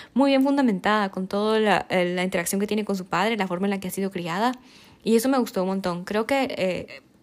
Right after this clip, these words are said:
no solo nos tiraron un personaje nuevo desde cero, que tal vez, eh,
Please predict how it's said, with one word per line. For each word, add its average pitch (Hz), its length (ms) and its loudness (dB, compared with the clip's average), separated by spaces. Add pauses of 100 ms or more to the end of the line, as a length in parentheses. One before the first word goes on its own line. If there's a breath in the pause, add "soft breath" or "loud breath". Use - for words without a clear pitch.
no 208 180 2
solo 247 200 0
nos 269 120 2
tiraron 196 300 -2
un 214 100 -2
personaje 202 360 -4
nuevo 240 480 2
desde 220 260 -4
cero, 226 460 0 (500 loud breath)
que 208 100 -6
tal 175 160 -4
vez, 175 380 -2
eh, 180 380 -6